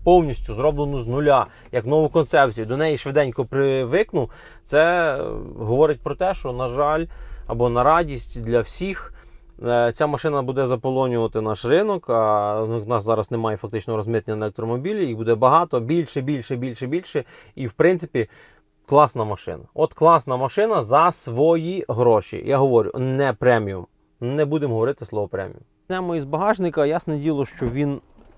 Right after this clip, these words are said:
більший. Ну, електрична кришка багажника. В тройках це з'явилося в рестайлі, в вайках вони були завжди.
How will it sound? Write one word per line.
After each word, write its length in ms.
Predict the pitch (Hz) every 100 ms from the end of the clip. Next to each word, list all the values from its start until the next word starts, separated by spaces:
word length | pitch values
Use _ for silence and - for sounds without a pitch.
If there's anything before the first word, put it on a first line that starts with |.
| -
більший. 640 | 127 113 120 - 160 202 -
Ну, 180 | 185 175
електрична 480 | 143 120 156 - 127
кришка 360 | 139 143 123
багажника. 520 | 107 107 95 95 -
В 80 | 92
тройках 420 | - 160 135 98
це 120 | - 110
з'явилося 480 | 113 113 107 -
в 60 | 107
рестайлі, 460 | 143 - 190 190 156
в 40 |
вайках 360 | 127 151 143 -
вони 160 | 123
були 280 | 117 123 117
завжди. 440 | 104 107 120 180